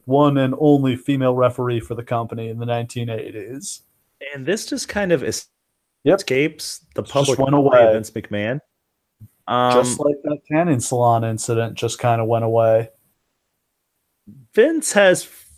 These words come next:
Speaker 2: gosh, I, I, I hesitate to slander anybody on the air, but, uh, Vince has for sure raped somebody.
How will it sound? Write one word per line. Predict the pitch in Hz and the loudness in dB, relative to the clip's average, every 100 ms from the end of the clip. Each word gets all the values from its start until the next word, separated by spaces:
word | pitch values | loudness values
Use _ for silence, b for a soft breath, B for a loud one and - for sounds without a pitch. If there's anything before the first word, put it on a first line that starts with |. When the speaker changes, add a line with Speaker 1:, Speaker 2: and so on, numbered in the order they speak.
| _ _ B B 107 113 110 117 | _ _ B B -20 -16 -14 -2
Speaker 2:
gosh, | 117 95 - | 0 0 0
I, | 131 - 131 135 | -2 0 0 2
I, | 185 | 2
I | 160 160 180 | 4 4 4
hesitate | 156 131 110 110 92 | 2 0 -2 -4 -4
to | 90 | -8
slander | - 110 113 101 95 | -10 -8 -6 -6 -8
anybody | 95 92 95 95 | -10 -8 -6 -4
on | 95 92 | -6 -6
the | 87 | -4
air, | 104 95 85 - B B B B - | 0 0 -2 -8 B B B B -2
but, | 117 110 | 0 2
uh, | 107 110 | 0 -2
Vince | 120 233 240 | 2 0 2
has | 226 | 0
for | - | 0
sure | 170 - 175 | -4 2 4
raped | 160 170 165 | 6 4 2
somebody. | - 98 90 82 82 | -4 -4 -4 -6 -6